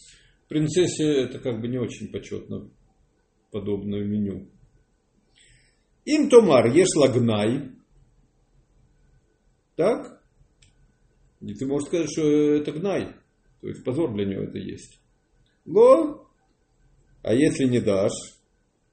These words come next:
то мар еш лацар. То есть, если дашь ей это, так, если, э, ну, в смысле, если она скажет: «Принесите мне», да, то это будет гнай. А если она не скажет, то будет, э, чтобы это ей дали,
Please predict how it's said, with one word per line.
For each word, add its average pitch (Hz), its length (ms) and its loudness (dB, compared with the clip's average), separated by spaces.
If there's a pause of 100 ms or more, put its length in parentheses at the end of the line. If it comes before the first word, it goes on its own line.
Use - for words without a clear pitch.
(520)
то 143 140 -2
мар 226 220 2
еш 220 260 2
лацар. 214 680 -2 (1800)
То 120 100 -8
есть, 117 120 -6
если 196 220 2
дашь 107 320 0
ей 120 160 -2
это, 165 460 -8 (1300)
так, 220 500 -2 (100)
если, 131 440 -4
э, - 20 -2
ну, 147 140 2
в 147 80 -4
смысле, 139 300 0
если 147 140 2
она 160 180 4
скажет: 151 360 2
«Принесите 127 480 -2
мне», 127 260 -2
да, 160 420 -2 (260)
то 143 80 -4
это 165 160 0
будет 190 220 2
гнай. 208 380 0 (340)
А - 100 -2
если 143 180 2
она 170 140 2
не 160 140 0
скажет, 123 500 -2
то 135 80 -4
будет, 151 300 -2
э, 165 260 -2
чтобы 160 220 -8
это 165 160 -6
ей 165 180 -4
дали, 156 480 -4